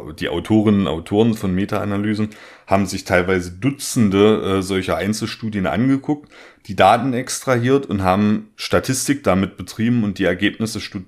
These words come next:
statistisch zusammengefasst, ne? Und da habe ich mir auch ein paar Mal angeschaut, ähm, die, äh, entsprechend diesen Untersuchungsgegenstand haben. Und man kann die Effekte tatsächlich scheinbar,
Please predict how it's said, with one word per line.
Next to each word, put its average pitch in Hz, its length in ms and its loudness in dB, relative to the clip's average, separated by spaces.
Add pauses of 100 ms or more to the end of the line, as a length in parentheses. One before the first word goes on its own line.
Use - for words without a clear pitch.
statistisch - 680 -4
zusammengefasst, 92 840 -2
ne? 95 160 -4 (540)
Und 98 420 -2
da 85 100 2
habe 107 140 4
ich 110 120 -4
mir 98 120 4
auch 110 200 2
ein 135 460 -2
paar 117 180 2
Mal 120 220 4
angeschaut, 113 920 0
ähm, 104 520 2
die, 104 420 0
äh, 73 600 -8
entsprechend 104 500 -4
diesen 107 240 0
Untersuchungsgegenstand 101 1120 -2
haben. 95 280 0
Und 87 80 -2
man 80 120 -6
kann 98 220 0
die 110 140 -2
Effekte 104 440 -4
tatsächlich 101 500 -6
scheinbar, 101 760 2